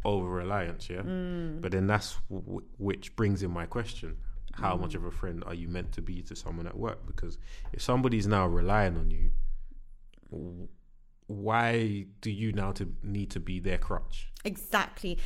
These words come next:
Speaker 2: And, you know, it's not necessarily happened to me personally. I'm trying to think back. Maybe it has.
Speaker 1: Mm.
Speaker 2: But, well, maybe not these exact words, but it can get so sticky with, like, when you wanna move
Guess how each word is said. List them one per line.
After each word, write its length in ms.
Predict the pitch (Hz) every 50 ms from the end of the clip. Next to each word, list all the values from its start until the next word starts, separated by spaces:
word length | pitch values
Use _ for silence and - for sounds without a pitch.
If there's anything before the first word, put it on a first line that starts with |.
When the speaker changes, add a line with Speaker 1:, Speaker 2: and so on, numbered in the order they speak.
| - - - -
Speaker 2:
And, 160 | 214 226 240
you 60 | 262
know, 160 | 269 294 269
it's 220 | - - 220 - 240
not 240 | 262 - - - - - - -
necessarily 800 | 208 202 202 214 208 - - - - 220 214 196 190 185 185 190
happened 400 | 180 175 196 - - 202 190 -
to 100 | - 185
me 460 | 175 175 175 175 170 165 165 165 - - - - -
personally. 960 | - - 190 190 196 196 - - 190 180 170 170 165 156 151 147 147 - - - - - - - - - - - - - - - - - - - - - - - - - - - - -
I'm 80 | 185 185
trying 180 | - 202 180 180
to 60 | 139
think 140 | 180 156 -
back. 260 | 165 165 - - -
Maybe 220 | 175 180 165 160
it 60 | 156
has. 200 | 160 165 151 143 - - - - -
Speaker 1:
Mm. 260 | - - 180 - 82 - - -
Speaker 2:
But, 420 | - 190 185 180 175 151 - - - - - - - - - - - - - - - - - - - _ - - - - -
well, 140 | 185 196 202
maybe 220 | 208 226 247 262 262
not 160 | 233 160 -
these 140 | 196 175 180
exact 440 | 170 - - 185 - - - -
words, 400 | 196 208 202 180 180 190 185 - - - - - - -
but 180 | - 208 196 -
it 200 | - 220 - -
can 300 | - - 240 226 240 254
get 200 | 247 226 170 -
so 240 | - - 233 220 214
sticky 400 | 220 220 - - 254 254 247 202
with, 160 | 170 190 196
like, 240 | 202 180 175 175 -
when 180 | 185 190 185 180
you 240 | 165 180 208 220 202
wanna 200 | 196 196 180 175
move 400 | 170 165 165 175 185 190 196